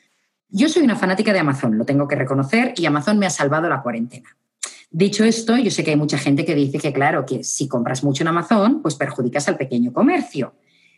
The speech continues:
Así que, pues mira, en Sant Jordi, con veinte días de antelación,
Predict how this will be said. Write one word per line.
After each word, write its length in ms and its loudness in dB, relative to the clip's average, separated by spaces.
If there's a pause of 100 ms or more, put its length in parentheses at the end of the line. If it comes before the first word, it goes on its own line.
(240)
Así 300 0
que, 160 2
pues 180 -2
mira, 180 2
en 80 0
Sant 260 0
Jordi, 440 2
con 220 2
veinte 300 2
días 180 0
de 60 -4
antelación, 800 0